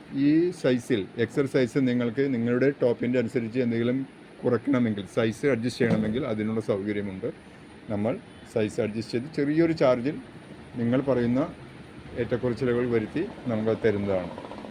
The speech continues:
ഏതെങ്കിലും നിങ്ങളുടെ സ-, നിങ്ങൾ യൂസ് ചെയ്യുന്ന ടോപ്പിൻ്റെ സൈസിൽ ചെറുതാക്കണമെങ്കിൽ, സൈസ് ചെറുതാക്കണമെങ്കിൽ, ഈ സ്-, ഈ പാറ്റേണും ചെറുതാക്കണമെങ്കിൽ നമുക്കത്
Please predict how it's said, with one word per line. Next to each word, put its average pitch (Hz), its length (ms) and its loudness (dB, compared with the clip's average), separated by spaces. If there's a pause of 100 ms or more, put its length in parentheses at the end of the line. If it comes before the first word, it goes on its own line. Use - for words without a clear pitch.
(320)
ഏതെങ്കിലും 110 380 2 (1120)
നിങ്ങളുടെ 113 320 2 (100)
സ-, 120 100 2 (460)
നിങ്ങൾ 120 200 4 (120)
യൂസ് 120 280 -2
ചെയ്യുന്ന 127 280 6 (880)
ടോപ്പിൻ്റെ 117 440 4 (100)
സൈസിൽ 113 360 0 (1800)
ചെറുതാക്കണമെങ്കിൽ, 120 720 0 (100)
സൈസ് 113 320 0
ചെറുതാക്കണമെങ്കിൽ, 113 640 0 (140)
ഈ 139 40 6 (100)
സ്-, - 100 -16 (160)
ഈ - 20 0 (480)
പാറ്റേണും 135 480 4
ചെറുതാക്കണമെങ്കിൽ 117 800 4
നമുക്കത് 113 340 0